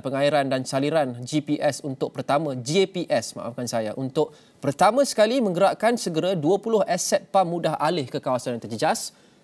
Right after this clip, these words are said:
tambahan kepada empat buah pam sedia ada. Ini untuk mengepam air dari kawasan yang mengalami banjir genang yang biasa dikenali sebagai banjir temenung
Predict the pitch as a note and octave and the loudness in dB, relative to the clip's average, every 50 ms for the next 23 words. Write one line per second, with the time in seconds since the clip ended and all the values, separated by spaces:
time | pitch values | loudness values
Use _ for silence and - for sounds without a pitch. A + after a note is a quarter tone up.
0 | _ - C#3+ C#3+ C#3 D3 D3 - A#3+ B3 A3+ G#3+ G3+ F3 F3+ F3 D#3+ D#3 D3+ - | _ 0 2 2 4 2 2 2 2 2 2 0 -2 -2 -2 -2 -2 -2 -2 -2
1 | - G#3+ F#3 D#3+ D3 F3 F3+ D3+ - _ - F3 D3 C#3 C#3 - C#3 C3+ A#2 A2 | 0 0 0 0 0 -2 -2 -2 -2 _ 2 2 2 2 -2 -4 -2 -2 0 0
2 | A2 A2 E2 - - - - - - - - - - - - E3 F#3+ B3 C#4+ C4 | 0 -2 -4 -6 -8 -14 -20 -20 -20 -20 -20 -20 -8 0 2 4 4 6 6 6
3 | A#3+ A3+ G#3+ A3+ A3 G3+ G#3 G#3+ G3+ - A3 F#3+ F3+ B2+ E3 F#3 F#3+ D#3+ B2+ B2+ | 6 6 6 4 2 2 2 0 2 2 2 2 4 4 4 4 4 2 2 0
4 | C#3+ D3 E3 - D#3 D3 D3+ D3+ D3+ - E3 D3 D3 D#3+ D#3 C#3+ C#3 C3+ C#3+ C#3 | 0 -2 -2 0 0 0 0 0 0 -2 -2 -2 -2 -2 -2 -2 -2 0 0 0
5 | D3 D3 D3+ C3+ C3 C#3 C#3+ D3 C#3 D3+ C#3 C3 B2 C#3 C#3 C#3+ C3+ A2+ G2+ G#2+ | 0 -2 -2 -4 -2 0 0 0 0 -2 -2 0 0 0 0 2 0 -2 -4 -4
6 | A#2+ C3 B2+ B2 A#2+ - - - - _ _ - C3 C#3+ D#3 D#3 - E3 D3+ - | -4 -4 -4 -4 -4 -6 -10 -18 -20 _ _ -2 2 2 2 2 0 -2 -2 -2
7 | C#3+ C#3+ D3 D3+ C3+ - - C#3 B2+ C3 B2 B2 C3+ C#3+ D3 C3+ C#3+ C#3 - - | -2 0 0 0 0 -2 -2 -2 0 0 0 0 0 0 0 0 -2 -4 -2 -2
8 | D3 D#3+ E3+ D3 G2+ D#2+ | 0 0 0 0 -2 -4